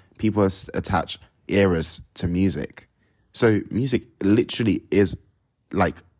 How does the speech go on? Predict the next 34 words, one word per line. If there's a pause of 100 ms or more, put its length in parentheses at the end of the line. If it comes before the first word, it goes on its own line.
a
recount
of
people's
lives. (640)
And
when
music
artists
do
fuck
shit
and
you
can't
listen
to
them
anymore, (840)
I'm
not
saying
that
Akon's
cancelled
over
this. (180)
It
is
crazy
what
he
said,
but